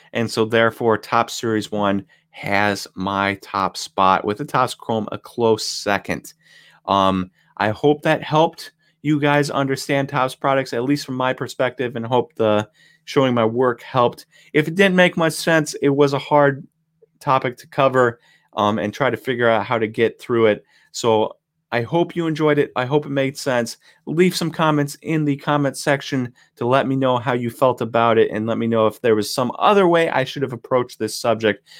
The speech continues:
because I don't have all the answers all the time, and sometimes other people will have better answers than I will for how to approach a subject like this. Lastly, I want to end today's video by thanking you all. Yesterday was Thanksgiving,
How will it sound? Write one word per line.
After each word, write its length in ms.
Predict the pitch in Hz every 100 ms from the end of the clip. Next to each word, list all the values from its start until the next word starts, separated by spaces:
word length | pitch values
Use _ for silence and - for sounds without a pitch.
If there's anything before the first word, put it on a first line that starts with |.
| -
because 240 | 147 156 -
I 100 | 151
don't 180 | 160 139
have 220 | 143 131
all 220 | - 135
the 160 | 127 120
answers 340 | 120 - 113
all 220 | - 110
the 80 | 110
time, 400 | 110 107 107 98 _ _
and 100 | 202
sometimes 440 | 190 214 180 156 143
other 200 | 131 127
people 280 | - 120 107
will 100 | 104
have 160 | 101
better 260 | 101 101 101
answers 400 | 101 95 98 95
than 200 | 90 101 -
I 240 | 120 120
will 340 | 120 110 104 - _ _
for 160 | -
how 160 | 104 107
to 80 | 104
approach 420 | 95 - 104 -
a 40 |
subject 520 | 95 98 90 - 92 -
like 240 | 87 -
this. 400 | 98 87 82 - - _ _ _ - - - -
Lastly, 500 | 131 165 170 180 147
I 80 | 139
want 160 | 147 151
to 40 |
end 160 | 135 135
today's 320 | 131 123 120
video 320 | 127 120 117
by 180 | 113 113
thanking 500 | - - 139 139 135
you 200 | 127 123
all. 320 | 123 123 117
Yesterday 480 | 135 143 143 135 123
was 360 | 113 120 127
Thanksgiving, 920 | - 120 117 - _ 135 131 135 131